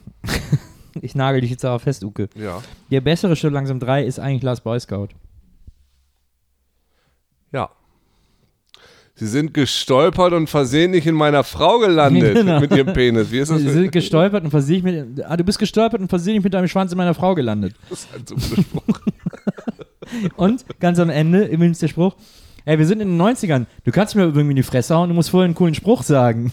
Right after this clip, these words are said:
Speaker 2: <laughs> Ja, richtig so. Das geht heutzutage nicht mehr.
Speaker 1: Last Boy Scout hat auch dieses geile Finale auf der Autobahn, wo die da parallel zu dem Wagen die ganze Zeit fahren und dann da die Schießerei und so.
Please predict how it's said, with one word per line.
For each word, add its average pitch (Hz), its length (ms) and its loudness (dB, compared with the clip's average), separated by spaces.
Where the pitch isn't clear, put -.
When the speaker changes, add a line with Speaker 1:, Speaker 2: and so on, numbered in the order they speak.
Speaker 2:
<laughs> - 240 -8
Ja, - 140 -4
richtig - 280 -12
so. 90 240 -6
Das - 140 -20
geht 90 160 -8
heutzutage 107 500 -6
nicht 117 220 -10
mehr. 78 140 -8
Speaker 1:
Last 143 240 0
Boy 151 160 4
Scout 185 140 -2
hat 175 80 -2
auch 156 120 -2
dieses 147 300 -2
geile 175 320 0
Finale 143 540 -2
auf 117 100 -2
der 127 140 0
Autobahn, 117 500 0
wo 117 80 2
die 120 100 -2
da 117 160 2
parallel 131 500 0
zu 143 100 -6
dem 123 120 -4
Wagen 127 220 -2
die 127 60 -4
ganze 117 220 -6
Zeit 113 180 -4
fahren 117 320 -2
und 110 120 -4
dann 110 140 -4
da 110 60 -2
die 113 100 -2
Schießerei 117 480 -6
und 107 100 -8
so. 107 180 -8